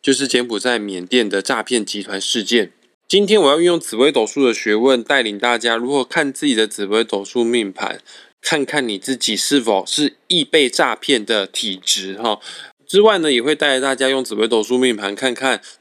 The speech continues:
自己个人是否有在海外赚到钱的机会啊。如果你不构成这样子的条件的话，那你就省着机票钱啊，然后省着被诈骗的风险啊，你就好好待在台湾工作，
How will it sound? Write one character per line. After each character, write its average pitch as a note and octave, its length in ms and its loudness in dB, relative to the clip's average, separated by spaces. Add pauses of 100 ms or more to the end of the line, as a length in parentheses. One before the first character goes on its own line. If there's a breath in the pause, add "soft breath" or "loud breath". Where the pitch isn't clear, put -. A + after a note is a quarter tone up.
自 E3+ 160 -2
己 A2 160 -2
个 D3+ 280 2
人 G2+ 200 -2
是 - 420 2
否 A2+ 300 2
有 A2 180 2
在 C3+ 220 0
海 G2 280 -6
外 A#2+ 220 0
赚 C3 320 0
到 A2+ 240 0
钱 F#2 420 -6
的 G2+ 280 -2
机 C3 280 -2
会 C3+ 240 2 (360 loud breath)
啊。 B2 160 0
如 G#3 120 4
果 A3 140 6
你 D3+ 60 4
不 - 180 -4
构 A#3 260 4
成 D#3 240 0
这 F#3+ 80 2
样 F3+ 160 2
子 D3 100 2
的 C3+ 80 4
条 A#2+ 220 0
件 C#3+ 220 0
的 A#2 140 0
话， C#3 200 2
那 C3+ 160 -2
你 A2 120 -6
就 B2+ 120 2
省 G2+ 240 -2
着 G2+ 80 -2
机 B2 220 -4
票 A#2+ 240 0
钱 - 280 -6
啊， - 180 -10
然 A2 100 -4
后 A#2 160 -2
省 G#2 260 0
着 G#2+ 60 -2
被 C3 160 2
诈 A#2+ 240 0
骗 A#2+ 180 -2
的 G#2 80 -2
风 A#2+ 240 0
险 A#2 320 0
啊， D2 160 -8
你 A#2 80 -8
就 C3+ 160 2
好 A2 160 -2
好 A#2+ 140 0
待 A#2+ 140 -2
在 A#2+ 160 0
台 G2+ 160 -4
湾 A2 180 0
工 A#2 180 -2
作， B2 220 2